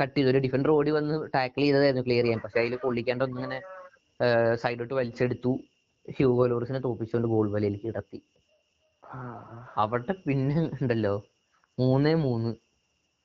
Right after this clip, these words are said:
Speaker 1: അപ്പോഴേക്കും ഫ്രാൻസ് ഹെൻഡോയും ഗ്രീസ്മാനെയൊക്കെ സബ്സ്റ്റിറ്റ്യൂട്ട് ചെയ്ത് കഴിഞ്ഞു,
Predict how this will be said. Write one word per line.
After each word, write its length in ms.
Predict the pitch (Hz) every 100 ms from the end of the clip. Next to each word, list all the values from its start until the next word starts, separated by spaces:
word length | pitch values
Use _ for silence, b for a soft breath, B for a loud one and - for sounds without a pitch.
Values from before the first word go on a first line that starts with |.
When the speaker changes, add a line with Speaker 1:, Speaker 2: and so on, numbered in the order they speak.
| _ -
Speaker 1:
അപ്പോഴേക്കും 400 | 113 123 117 143
ഫ്രാൻസ് 760 | 170 160 143 147 170 170 165 170 - - - 151
ഹെൻഡോയും 380 | 135 131 139
ഗ്രീസ്മാനെയൊക്കെ 500 | 139 139 131 147 151
സബ്സ്റ്റിറ്റ്യൂട്ട് 540 | 156 127 - 123 127 139
ചെയ്ത് 180 | 135 135
കഴിഞ്ഞു, 360 | 107 101 101